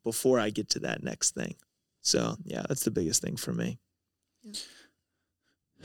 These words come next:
Speaker 2: Yeah, we'll definitely keep you in our prayers for that. Um, and we hope that anybody who's listening in might pray for you too. I think it's important that, uh, corporately we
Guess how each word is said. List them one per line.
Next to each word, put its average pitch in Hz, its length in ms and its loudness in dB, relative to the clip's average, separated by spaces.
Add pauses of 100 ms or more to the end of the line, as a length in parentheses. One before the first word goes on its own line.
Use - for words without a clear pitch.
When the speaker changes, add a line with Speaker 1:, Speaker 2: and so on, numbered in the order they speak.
(120)
Speaker 2:
Yeah, 123 200 8
we'll 120 120 8
definitely 143 360 10
keep 127 220 6
you 127 120 12
in 120 60 10
our 117 80 6
prayers 110 320 4
for 117 160 4
that. 110 340 4
Um, 110 420 4 (800)
and 127 80 2
we 117 60 4
hope 117 220 4
that 113 180 6
anybody 113 360 6
who's 113 200 4
listening 110 360 4
in 107 120 4
might 104 200 0
pray 107 180 2
for 104 120 -2
you 101 120 0
too. 104 360 2 (180)
I 117 140 0
think 110 180 2
it's 110 120 2
important 110 420 2
that, 104 220 2 (440)
uh, 107 80 -2
corporately 120 500 6
we 117 140 4